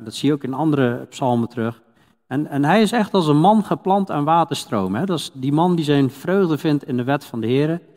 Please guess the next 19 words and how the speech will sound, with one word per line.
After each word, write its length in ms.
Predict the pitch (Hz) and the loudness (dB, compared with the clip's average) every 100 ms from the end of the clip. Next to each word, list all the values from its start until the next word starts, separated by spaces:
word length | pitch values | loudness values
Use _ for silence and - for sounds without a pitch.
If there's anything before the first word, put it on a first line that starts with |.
| _ _ _ | _ _ _
en 120 | - | -8
zijn 240 | 107 117 113 | -2 -2 0
wet 240 | 143 - | -2 -2
dag 200 | 143 143 | -2 -2
en 80 | 131 | -2
nacht 260 | 120 117 135 | -2 -4 -8
overdenkt. 480 | 117 107 123 95 _ _ _ _ _ _ _ _ | -8 -6 -6 -6 _ _ _ _ _ _ _ _
Ja, 140 | 170 | -6
en, 180 | - 139 - | -2 -4 -2
en 120 | 135 | -4
Saul, 320 | - 226 151 | 2 4 4
die 140 | 139 | 4
handelt 300 | 135 175 151 | 4 4 2
eigenlijk 400 | - 202 156 123 | 0 0 2 -2
als 280 | - 127 123 - | -2 -4 -6 -6
die 200 | 123 175 | -4 0
ander 280 | 151 156 156 | 2 2 2
die 120 | 160 | 2
dat 280 | 170 156 | 0 -2